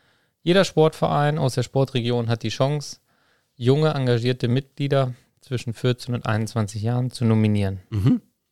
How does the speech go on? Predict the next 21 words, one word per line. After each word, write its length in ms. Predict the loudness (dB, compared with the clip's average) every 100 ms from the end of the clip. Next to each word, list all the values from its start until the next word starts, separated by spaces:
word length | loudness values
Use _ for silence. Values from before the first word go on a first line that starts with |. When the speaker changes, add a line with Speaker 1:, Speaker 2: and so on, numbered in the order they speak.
| -4
Speaker 1:
In 420 | 0 0 0 -4
der 120 | -2
Altersklasse 520 | 0 0 -2 -4 -4 -6
vierzehn 340 | -8 -2 -2
bis 120 | 0
siebzehn 320 | -2 -2 -2 2
Jahre 400 | 2 2 -2 -4 _ -6
und 380 | -2 -2 -2 -12 _ _
oder 520 | 0 2 2 0 -2
achtzehn 400 | -8 -8 -8 -6
bis 180 | -6 -4
einundzwanzig 800 | -2 0 0 -4 -8 -8 -14 -14
Jahre. 160 | -16 _ _ -10
Speaker 2:
Okay. 260 | -8 -6 -10 -18 -20 -20 -20 _ _ _
Speaker 1:
Nach 380 | 2 4 4 0 _
der 80 | 2
Nominierungsphase 1080 | 4 6 6 4 2 0 2 4 4 0 -2 -4 0
gibt 180 | 0 2
es 80 |
ein 140 | 4 6
Online-Voting. 720 | 6 8 6 4 -2 -2 -8